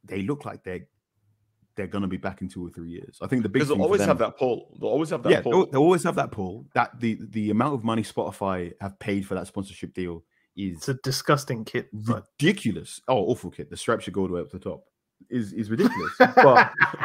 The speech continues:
Speaker 1: um,
Speaker 3: Yeah.
Speaker 1: if you look at the, the, this potential starting lineup of, of Barcelona, even if, even if, you know, even if Frankie de Jong leaves, that's a, that's a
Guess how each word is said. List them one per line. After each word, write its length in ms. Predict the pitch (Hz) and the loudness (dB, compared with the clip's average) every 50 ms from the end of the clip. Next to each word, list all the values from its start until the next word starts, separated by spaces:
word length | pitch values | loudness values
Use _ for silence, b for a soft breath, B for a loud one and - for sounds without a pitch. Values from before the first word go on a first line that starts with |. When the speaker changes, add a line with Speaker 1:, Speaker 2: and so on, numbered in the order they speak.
| 180 185 175 185 - - - - _ - - - B B B B B B B | 6 8 8 6 6 2 0 -14 _ -18 -18 -16 B B B B B B B
Speaker 1:
um, 200 | - 151 165 170 | 4 4 6 8
Speaker 3:
Yeah. 120 | 170 165 | 6 6
Speaker 1:
if 80 | 165 151 | 6 6
you 60 | 165 | 4
look 140 | 185 180 170 | 2 2 2
at 100 | 160 - - - _ _ _ | -2 -4 -6 -18 _ _ _
the, 520 | - 139 123 139 139 135 127 117 113 110 - - - | -10 0 6 8 8 8 8 6 2 0 -2 -6 -4
the, 300 | 113 123 117 113 110 85 | 0 4 6 6 4 6
this 180 | 101 110 107 - | 4 0 0 0
potential 460 | - - 110 - 139 139 143 - 113 | -6 -8 -2 0 0 0 0 -2 -4
starting 420 | 107 - - 120 120 127 101 104 | -6 0 2 4 4 4 2 0
lineup 360 | 98 98 101 107 107 98 80 - - _ | 0 0 0 0 -2 -4 -6 -8 -12 _
of, 160 | - 90 85 90 | -10 -10 -10 -8
of 140 | - 92 85 | -12 -12 -6
Barcelona, 640 | - 98 92 87 - - 90 90 90 82 78 73 71 _ _ _ _ _ _ _ _ _ - - - | -4 -4 -4 -4 -6 -10 -8 -8 -8 -8 -10 -14 -18 _ _ _ _ _ _ _ _ _ -20 -10 -6
even 260 | - 147 156 143 143 | -4 -4 -2 -2 -2
if, 140 | 131 - - - | -2 -4 -6 -10
even 240 | - 170 175 185 165 | -10 -10 -8 -4 -4
if, 140 | 143 - 135 | -6 -4 -4
you 60 | 104 | -8
know, 120 | 80 78 - | -8 -8 -8
even 240 | - 123 120 120 117 | -8 -6 -4 -2 -4
if 80 | 123 - | -4 -4
Frankie 320 | - - 110 95 95 101 | -4 -6 -6 -6 -4 -6
de 120 | 90 95 | -6 -4
Jong 240 | 90 92 87 85 80 - | -2 -2 -4 -4 -8 -8
leaves, 400 | - 92 90 87 82 - - _ _ _ _ _ _ _ _ _ _ _ _ _ _ _ | -6 -6 -6 -6 -6 -10 -18 _ _ _ _ _ _ _ _ _ _ _ _ _ _ _
that's 200 | - 185 185 - | -4 -2 -2 -2
a, 140 | 208 202 - - _ _ _ _ _ _ _ | -8 -8 -8 -12 _ _ _ _ _ _ _
that's 200 | 127 143 143 - | -14 -14 -8 -8
a 120 | - 135 | -8 -8